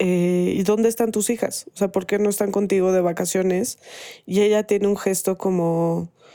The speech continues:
porque sigue viviendo esta culpa y este castigo de lo que pasó, que aquí, spoiler alert, eh, vemos desde el principio en la película que hay un conflicto, ¿no? En el, la maternidad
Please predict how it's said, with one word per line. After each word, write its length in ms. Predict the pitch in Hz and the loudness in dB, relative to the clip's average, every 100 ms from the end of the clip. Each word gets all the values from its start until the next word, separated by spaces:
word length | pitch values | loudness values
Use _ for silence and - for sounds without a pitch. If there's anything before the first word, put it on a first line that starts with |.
| - - _ _ | -20 -20 _ _
porque 240 | 202 196 | -2 0
sigue 320 | 202 226 214 220 | 0 0 2 2
viviendo 440 | 196 190 185 190 | 2 2 2 0
esta 200 | 190 190 - | 0 -4 -2
culpa 400 | 185 180 180 175 | -2 0 0 0
y 120 | 175 | 0
este 220 | 180 185 | -2 -2
castigo 680 | 170 165 - 180 170 165 175 | -4 -4 -2 -2 0 0 -2
de 160 | - 175 | -4 -2
lo 140 | 165 | -2
que 100 | - | -2
pasó, 480 | 165 170 185 180 190 | -4 -2 0 0 0
que 80 | 185 | -2
aquí, 300 | 165 - 175 | -2 -2 -2
spoiler 560 | 175 - 180 180 185 180 | -2 0 2 2 2 2
alert, 640 | 165 175 180 190 - - _ - - - _ - | 2 2 2 -2 -10 -18 _ -20 -20 -20 _ -2
eh, 400 | 185 180 175 175 | 0 2 2 0
vemos 400 | 180 185 202 190 | 0 0 2 0
desde 180 | 185 170 | -2 -2
el 60 | |
principio 840 | - 175 175 185 175 180 175 175 - | -4 -2 -2 -2 0 2 4 2 0
en 120 | 180 | 0
la 100 | 180 | -2
película 580 | 175 180 185 - 185 175 | 0 -2 -2 0 0 0
que 120 | - 175 | 0 0
hay 140 | 190 | 2
un 80 | 202 | 0
conflicto, 520 | 196 180 180 175 - 160 | -2 -2 -4 -4 -8 -8
¿no? 260 | 175 180 - | -4 -2 0
En 240 | 185 180 | 0 2
el, 280 | 170 170 165 | 2 2 2
la 80 | 165 | 2
maternidad 720 | 170 165 165 170 160 165 165 | 0 0 -2 -2 0 0 -2